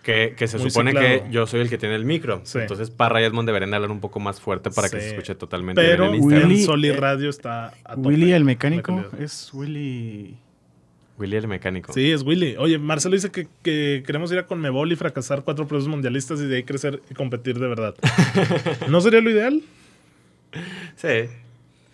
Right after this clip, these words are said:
Speaker 1: Yo, yo siento que no sería como que
Speaker 3: Ah.
Speaker 1: cuatro procesos
Speaker 3: Ah, qué
Speaker 1: mundialistas,
Speaker 3: bueno que me
Speaker 1: ¿verdad?
Speaker 3: refieres.
Speaker 2: ¿Prefieres
Speaker 3: Hay una estadística
Speaker 2: Ah.
Speaker 3: de cuando México se enfrenta a los equipos de Conmebol.
Speaker 2: Y ha ganado, y le ha ganado a todos y todo es saldo a favor, güey.
Speaker 3: Solamente, no, hay negativo que es contra Argentina.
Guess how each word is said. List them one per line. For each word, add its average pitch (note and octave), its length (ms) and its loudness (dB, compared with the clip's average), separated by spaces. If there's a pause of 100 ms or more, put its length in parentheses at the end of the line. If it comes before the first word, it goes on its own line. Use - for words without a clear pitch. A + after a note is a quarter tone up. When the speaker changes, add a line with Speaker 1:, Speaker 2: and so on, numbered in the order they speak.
(440)
Speaker 1:
Yo, D#3 280 2
yo C#3+ 180 4
siento D3+ 320 4
que D3 120 4
no B2+ 100 4
sería C#3 160 6
como C#3+ 140 2
que B2 100 2
Speaker 3:
Ah. A#2 100 -4
Speaker 1:
cuatro B2 320 4
procesos A2+ 340 0
Speaker 3:
Ah, F#3 280 4
qué E3 80 -2
Speaker 1:
mundialistas, - 20 2
Speaker 3:
bueno D3+ 240 0
que - 60 -4
me B2 240 -4
Speaker 1:
¿verdad? C3+ 140 -2
Speaker 3:
refieres. F#3+ 420 4
Speaker 2:
¿Prefieres - 60 -20 (260)
Speaker 3:
Hay - 180 4
una E3+ 120 4
estadística E3 600 2
Speaker 2:
Ah. E3 60 4
Speaker 3:
de C#3 200 4
cuando B2 200 0
México C3+ 340 -2
se C3 60 0
enfrenta A#2+ 400 -2
a C3 40 0
los - 600 -6
equipos B2 320 -12
de B2+ 100 -6
Conmebol. A2+ 420 -2
Speaker 2:
Y C#3 60 0
ha C3 80 -2
ganado, D3 420 -4
y C3+ 60 -2
le A#2+ 80 -2
ha A#2+ 40 -2
ganado D#3 260 0
a D#3 80 -4
todos D3+ 360 -2
y C3 140 -2
todo C3 220 -4
es C#3+ 80 -2
saldo D3+ 240 0
a - 20 0
favor, B2 300 -4
güey. - 60 -10
Speaker 3:
Solamente, C#3 420 2
no, B2 320 0
hay A#2+ 220 -2
negativo B2 580 -2
que B2 120 -6
es A2+ 120 -6
contra A#2+ 340 -4
Argentina. A2+ 480 -8